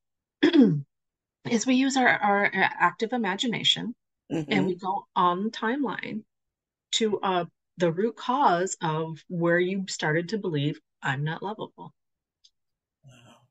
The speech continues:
Speaker 1: And we get all of the learnings, which are positive, and we,
Speaker 2: Okay.
Speaker 1: we reevaluate our timeline all the
Speaker 2: Okay.
Speaker 1: way back to now with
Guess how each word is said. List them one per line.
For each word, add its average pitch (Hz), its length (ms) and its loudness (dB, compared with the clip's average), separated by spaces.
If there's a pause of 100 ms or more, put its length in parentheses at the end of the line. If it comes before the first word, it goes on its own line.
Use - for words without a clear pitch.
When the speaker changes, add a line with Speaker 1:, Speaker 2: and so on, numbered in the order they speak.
(340)
Speaker 1:
And 180 400 0
we 185 180 2
get 160 380 2
all 165 180 -2
of 185 120 -6
the 233 120 4
learnings, 185 680 -2
which 151 160 -4
are 185 120 -2
positive, 147 680 -12 (200)
and 175 240 -6
we, 151 300 -4
Speaker 2:
Okay. - 40 -20 (800)
Speaker 1:
we 185 220 0
reevaluate 180 1120 0
our 165 120 -4
timeline 208 840 -8 (920)
all 175 120 -2
the 185 40 -8
Speaker 2:
Okay. 208 80 -6
Speaker 1:
way - 40 -6
back 202 240 0
to - 140 -6
now 185 400 -2
with 180 300 -2